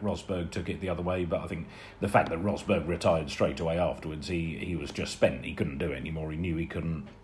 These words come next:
raise himself consistently to, uh,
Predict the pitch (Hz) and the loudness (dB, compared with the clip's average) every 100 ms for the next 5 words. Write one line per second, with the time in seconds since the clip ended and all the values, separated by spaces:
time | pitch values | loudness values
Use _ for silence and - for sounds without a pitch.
0 | - 82 98 - 76 85 - 85 71 - | -10 -2 0 0 -2 -2 0 0 -2 -4
1 | 87 82 107 - - 101 - 87 - - | -2 2 0 0 -8 -8 -6 -6 -8 -16
2 | - - - - - - 92 87 90 | -20 -20 -20 -20 -8 0 2 4 4